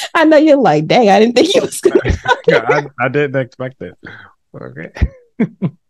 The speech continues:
Speaker 2: Number three, what was your, what is your favorite financial or non-financial book?
Speaker 1: Mm. Dang, so many. You know, we had that space the other day.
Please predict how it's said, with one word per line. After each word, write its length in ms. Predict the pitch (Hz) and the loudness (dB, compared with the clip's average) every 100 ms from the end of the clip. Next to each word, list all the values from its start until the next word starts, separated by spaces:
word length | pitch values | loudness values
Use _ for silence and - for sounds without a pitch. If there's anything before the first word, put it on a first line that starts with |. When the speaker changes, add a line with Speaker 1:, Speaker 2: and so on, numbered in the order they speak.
| _ _ _ _ _ _ - - - _ _ _ _ | _ _ _ _ _ _ -20 -20 -20 _ _ _ _
Speaker 2:
Number 400 | 170 151 143 147 | -8 -6 -2 -4
three, 580 | 139 147 135 117 104 101 _ - | -2 -2 -2 -2 -6 -10 _ -8
what 160 | 135 | -4
was 220 | 160 156 139 | -2 -2 0
your, 540 | 143 131 127 123 117 _ | 0 0 -2 -4 -8 _
what 180 | 139 170 | -4 -2
is 200 | 170 135 | -2 -2
your 300 | 139 131 120 | -2 -2 -4
favorite 500 | - 135 135 147 113 | -4 -6 -4 -6 -8
financial 500 | 139 123 120 - 107 | -8 -6 -8 -8 -6
or 100 | 107 | -6
non-financial 720 | 104 101 101 98 92 92 92 | -6 -6 -8 -10 -12 -12 -16
book? 320 | - - _ _ _ _ _ _ _ _ _ _ - | -16 -20 _ _ _ _ _ _ _ _ _ _ -4
Speaker 1:
Mm. 400 | 190 180 147 170 _ _ _ _ _ _ _ - | -2 0 -2 -6 _ _ _ _ _ _ _ -6
Dang, 260 | 202 170 156 | -2 -2 -4
so 180 | - 196 | -4 0
many. 460 | 185 180 160 165 190 | 2 2 0 -2 0
You 100 | 185 | 2
know, 160 | 175 | 4
we 120 | 175 | 2
had 260 | 202 208 220 | 0 -2 -4
that 180 | - - | -6 -8
space 440 | - - 214 - | -6 -2 -2 -4
the 160 | - - | -8 -6
other 240 | - - | -6 -6
day. 200 | - - | -6 -8